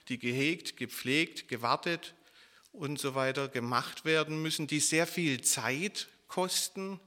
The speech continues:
Kann ich vielleicht solche Dinge beiseite schieben, um mich noch mehr für den Predigtdienst zu verausgaben?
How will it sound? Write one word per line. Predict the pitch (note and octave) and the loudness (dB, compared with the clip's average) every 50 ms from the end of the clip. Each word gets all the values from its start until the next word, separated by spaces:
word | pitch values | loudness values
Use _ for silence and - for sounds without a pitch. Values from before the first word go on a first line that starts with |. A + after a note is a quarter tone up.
| _ _ _ _ _ _ _ _ _ _ _ _ | _ _ _ _ _ _ _ _ _ _ _ _
Kann | - C3 B2+ C3+ | -6 -4 -4 -4
ich | C3 - | -4 -4
vielleicht | - C#3+ C3+ C3 B2+ A#2+ A#2+ - | -2 0 2 4 2 2 2 0
solche | - A#2 A2 C3+ C#3+ - E3 | -2 -2 -2 -2 -2 -4 -6
Dinge | D3+ E3 D#3+ D#3+ D#3+ C#3 | -4 -4 -4 -4 -4 -2
beiseite | - B2 A#2+ A#2 - - A2+ A#2 C3+ D3 F3 D#3 | 0 0 2 2 0 0 0 0 0 -2 -2 -4
schieben, | - - E3 E3+ E3 E3+ E3+ D#3+ - - - - - - - | -2 -2 -2 -2 -2 -2 -4 -4 -6 -12 -18 -16 -16 -10 -2
um | - F3 D#3+ E3 | 0 0 2 2
mich | E3 D#3 - | 2 0 0
noch | D3+ D3 C#3 B2 A#2 | 0 0 0 0 0
mehr | C3 B2+ B2 A#2+ A#2 C3 D3+ F3 | 0 0 2 2 2 2 2 0
für | - - F#3+ F3 | 0 0 0 0
den | E3 D#3+ C#3+ C3 B2+ A#2 | 2 2 0 0 0 -2
Predigtdienst | B2 A#2 B2+ C#3+ F3 F#3 - - F3+ F3 F3 - - - | 0 -2 -2 -2 -2 -6 -8 -6 -4 -4 -2 0 0 0
zu | - D#3+ | -2 -2
verausgaben? | - - B2+ G2+ A#2 C3 C#3+ C#3+ - - E3+ D3+ D#3 E3 E3+ F3+ | 0 0 0 0 2 0 -2 -2 -2 -2 0 0 0 0 -2 -4